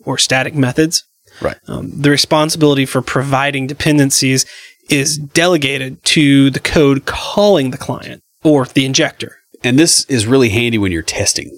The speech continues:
Speaker 2: by the
Speaker 1: Yes.
Speaker 2: way. So you can make a mock of the thing. Instead of going, "Hey, I've gotta pass this database connection in, or I've gotta pass this
Speaker 1: Mm-hmm.
Speaker 2: repository in," let's say.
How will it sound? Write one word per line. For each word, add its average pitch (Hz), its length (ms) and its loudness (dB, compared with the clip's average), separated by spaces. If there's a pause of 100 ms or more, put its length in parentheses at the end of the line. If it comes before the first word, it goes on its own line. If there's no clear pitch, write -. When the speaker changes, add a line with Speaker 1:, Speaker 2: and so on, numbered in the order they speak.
(120)
Speaker 2:
by - 120 0
the 147 80 -2
Speaker 1:
Yes. 135 80 -2
Speaker 2:
way. - 80 -8
So - 180 0
you 101 180 0
can 104 160 -2
make 95 160 -2
a 85 40 -4
mock 92 480 -2 (440)
of 90 120 -8
the 90 100 -8
thing. 80 280 -8
Instead - 280 -2
of 101 80 -2
going, 101 200 0
"Hey, 98 360 -2
I've 107 160 -4
gotta 107 180 -2
pass 110 320 -2
this 104 380 0 (340)
database 123 560 0
connection 87 480 -4
in, 82 240 -8
or 101 80 0
I've 104 80 2
gotta 104 100 0
pass 104 260 -2
this 135 100 -4
Speaker 1:
Mm-hmm. 117 80 -6
Speaker 2:
repository 95 760 -2
in," 73 140 -12
let's 85 180 -6
say. 82 300 -6